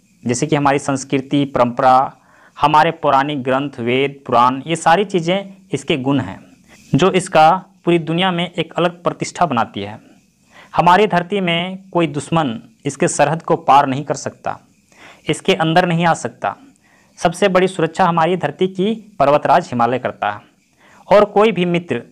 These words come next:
यहाँ दुखी नहीं हो सकता, उसे किसी प्रकार का कोई कष्ट नहीं हो सकता, क्योंकि हमारी धरती, हमारी संस्कृति ही हमें बताता है कि अतिथि देवो भव,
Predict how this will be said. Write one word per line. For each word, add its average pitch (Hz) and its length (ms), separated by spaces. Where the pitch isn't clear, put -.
यहाँ 127 280
दुखी 127 280
नहीं 160 160
हो 120 80
सकता, - 440
उसे 165 200
किसी 190 280
प्रकार 165 340
का 214 360
कोई 151 280
कष्ट 175 240
नहीं 139 180
हो 117 80
सकता, - 440
क्योंकि 139 220
हमारी 139 300
धरती, 151 600
हमारी 139 260
संस्कृति 151 960
ही 175 60
हमें 147 400
बताता 123 420
है 143 100
कि 185 540
अतिथि 135 480
देवो 123 360
भव, 92 320